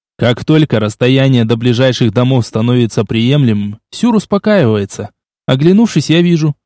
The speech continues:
тихую городскую улочку. Старые и новые домики, оборванные провода на телеграфных столбах, ровные тротуары. Тишь да благодать.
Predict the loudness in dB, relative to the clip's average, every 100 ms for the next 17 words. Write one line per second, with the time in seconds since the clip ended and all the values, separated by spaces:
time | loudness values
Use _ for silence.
0 | _ _ -2 2 0 0 -2 -4 -4 -2
1 | 0 0 -2 -2 -8 -16 -18 _ _ _
2 | _ _ -16 -2 0 2 2 2 2 2
3 | 0 0 0 -2 -8 -14 _ -4 0 2
4 | 4 4 2 0 0 2 0 0 -2 -2
5 | -2 0 0 -4 -4 -6 -4 -6 -6 _
6 | _ _ _ 0 2 2 0 0 -2 0
7 | -2 -2 -8 _ _ _ _ _ -2 2
8 | 2 0 2 2 0 -2 -4 -6